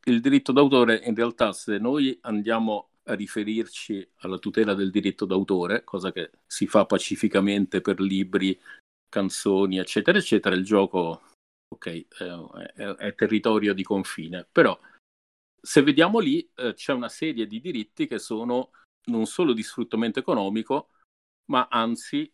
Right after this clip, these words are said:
eh, sono diritti inalienabili che restano all'autore e sono il diritto, per esempio, di firma, cioè che l'opera venga firmata col suo nome, oppure il diritto di anonimo,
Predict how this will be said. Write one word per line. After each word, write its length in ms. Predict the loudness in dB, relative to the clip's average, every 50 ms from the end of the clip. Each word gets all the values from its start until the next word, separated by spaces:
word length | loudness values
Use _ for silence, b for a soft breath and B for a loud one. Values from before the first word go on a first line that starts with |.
| _ -12
eh, 300 | -8 -8 -6 -6 -8 -10 -14
sono 540 | -14 -8 -4 -4 -2 -2 -4 -4 -6 -10 _
diritti 800 | -14 -14 -8 -2 0 0 0 0 -4 -6 _ -4 -2 -2 -2 -2 _ -2
inalienabili 880 | 0 2 4 4 4 4 2 2 2 2 0 -2 0 -2 0 0 0
che 140 | -2 -2 -4
restano 400 | -2 -2 -4 -4 -8 -8 -8 -6
all'autore 580 | -4 -4 -4 -2 -2 -2 -2 0 0 -2 -2 -4
e 80 | -8 -14
sono 260 | -10 -8 -6 -4 -4
il 120 | -6 -6
diritto, 400 | -10 -14 -18 -18 -12 -4 -4 -4
per 140 | -2 -2 -4
esempio, 340 | -2 -2 -2 -4 -2 -4 -8
di 100 | -10 -10
firma, 460 | -8 -4 -4 -4 -2 -2 -4 -6 -6
cioè 220 | -6 -4 -4 -4 -2
che 240 | 0 -2 -2 -4 -4 0
l'opera 400 | 4 4 4 4 4 2 2 2
venga 520 | 0 0 2 2 2 4 2 2 2 0 -4
firmata 520 | -6 -2 0 0 2 2 2 2 0 -2
col 140 | -4 -4 -4
suo 160 | 0 4 6
nome, 240 | 6 8 6 6 4
oppure 280 | 0 0 4 6 6 6
il 60 | 6
diritto 320 | 6 2 0 0 -2 -2 2
di 100 | 6 6
anonimo, 540 | 8 8 8 8 6 4 2 -2 -4 -8 _